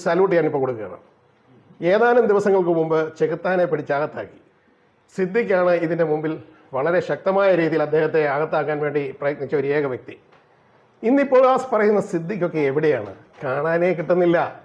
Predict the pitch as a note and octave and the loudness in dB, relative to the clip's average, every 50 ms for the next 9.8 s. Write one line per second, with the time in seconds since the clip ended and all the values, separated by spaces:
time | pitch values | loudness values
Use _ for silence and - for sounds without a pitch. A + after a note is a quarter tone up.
0 | - _ _ _ _ - - - - _ _ _ _ _ _ _ _ _ _ _ | -20 _ _ _ _ -20 -20 -20 -20 _ _ _ _ _ _ _ _ _ _ _
1 | _ _ - - - C#3+ D#3 E3 F#3+ F#3 F#3 F#3+ F#3+ F#3 F#3 F3+ F3+ F3 D#3 B2+ | _ _ -20 -6 -2 0 2 2 4 4 4 4 6 4 4 4 4 2 2 0
2 | A2+ - - - - - B2 C3+ D3+ D#3+ F#3 G3 G3+ G3 G3+ F#3+ F#3+ F#3 F#3 F3+ | -2 -10 -18 -20 -18 -14 -8 -4 -4 0 2 2 2 4 4 4 4 4 4 4
3 | E3 C3+ - - - - - _ _ _ _ _ _ _ _ _ - C#3 D3+ E3+ | 2 2 0 -6 -14 -20 -20 _ _ _ _ _ _ _ _ _ -2 0 2 2
4 | G#3+ A#3 G#3+ E3 - - - - - - - - - - - - - _ - - | 4 4 2 2 0 -2 -8 -18 -20 -20 -20 -20 -20 -20 -20 -20 -20 _ -20 -12
5 | D#3 D#3 D#3 F3+ F#3+ F3 G3 F#3+ F#3+ G#3 G3+ E3+ F#3+ G3 G3+ G3+ G#3 G3 F#3+ G3 | -4 -2 0 0 2 0 0 -2 -2 -2 -2 2 2 2 4 4 4 2 2 2
6 | G3 G3+ A3 G3+ G3 G#3 F#3 F3 E3 G3 G#3 F#3+ G#3+ G3 F#3+ F#3+ F3 F3 E3+ E3 | 2 2 2 2 2 0 0 0 0 -2 0 0 2 2 2 2 2 4 2 2
7 | D3+ D3 D3+ E3+ G3+ A3 C4 C4 B3 G#3+ F3 E3+ F3 F3+ F3+ F#3 E3+ D#3+ D#3+ D#3 | 2 2 2 2 0 0 0 0 0 0 2 2 2 4 4 2 2 2 2 2
8 | D#3+ E3+ D#3+ E3 E3 - - D#3+ D#3+ D#3 D3+ D#3 D#3+ D#3 D3+ D3+ D3+ D#3 D3+ C3 | 2 2 2 2 2 0 0 0 0 0 0 0 0 2 2 2 2 0 0 0
9 | B2+ - C#3+ D3 D#3 D3 D3+ D3+ D3 C#3+ C3 A#2 - - - A2 | -2 -4 -4 -4 -2 -2 0 0 0 0 -2 -2 -6 -8 -14 -16